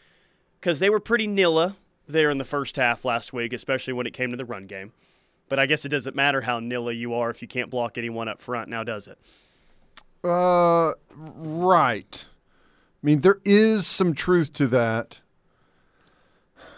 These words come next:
Speaker 2: Hmm. I remain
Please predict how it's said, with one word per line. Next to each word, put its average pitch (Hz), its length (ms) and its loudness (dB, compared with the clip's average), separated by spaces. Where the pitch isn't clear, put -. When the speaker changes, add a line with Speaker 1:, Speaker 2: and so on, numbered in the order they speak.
Speaker 2:
Hmm. 120 440 0
I 165 100 6
remain 208 800 4